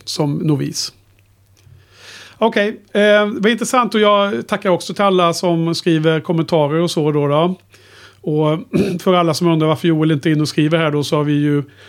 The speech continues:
kommit överens om det vid sidan av podden, Joel, att du slipper skriva där inne då.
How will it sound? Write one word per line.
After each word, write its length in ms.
kommit 300
överens 480
om 120
det 200
vid 120
sidan 360
av 100
podden, 380
Joel, 240
att 100
du 320
slipper 360
skriva 300
där 120
inne 220
då. 140